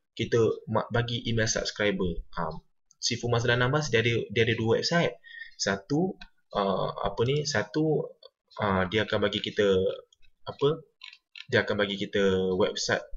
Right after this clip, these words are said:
tuan x o dot biz. Satu lagi dia bagi kita email subscriber. Wow hebat dot com. Ha, macam contohnya macam ni. Wow Hebat.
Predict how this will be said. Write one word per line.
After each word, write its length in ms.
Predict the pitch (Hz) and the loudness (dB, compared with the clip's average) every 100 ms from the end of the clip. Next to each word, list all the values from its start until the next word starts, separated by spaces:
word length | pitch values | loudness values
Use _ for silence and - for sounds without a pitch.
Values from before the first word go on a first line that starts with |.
| - | -6
tuan 160 | 110 95 | -4 -2
x 160 | 95 120 | 0 0
o 80 | |
dot 80 | 117 | 2
biz. 320 | 160 135 - | 0 0 -4
Satu 320 | - 107 - 117 | -6 -4 -2 -2
lagi 160 | 131 | 0
dia 80 | 117 | 0
bagi 160 | 113 110 | 0 -4
kita 160 | - | -6
email 240 | - 117 113 | -4 -2 0
subscriber. 720 | 113 - - 123 151 - - - _ _ _ - | 0 -2 2 2 2 0 -2 -14 _ _ _ -12
Wow 240 | - 110 117 120 | 0 2 4 2
hebat 240 | 123 104 | 2 2
dot 160 | - - | 0 2
com. 320 | 147 104 - _ _ - - _ | 2 2 -4 _ _ -20 -20 _
Ha, 160 | 98 87 | -6 -6
macam 240 | 85 90 | -6 -6
contohnya 400 | 101 104 113 110 | -6 -4 -4 -4
macam 160 | 101 95 | -4 -4
ni. 160 | 92 87 _ - - _ _ _ _ _ _ _ _ _ | -4 -6 _ -20 -20 _ _ _ _ _ _ _ _ _
Wow 240 | - 92 95 | -6 -4 -4
Hebat. 480 | 95 95 101 - | -4 -2 -2 -2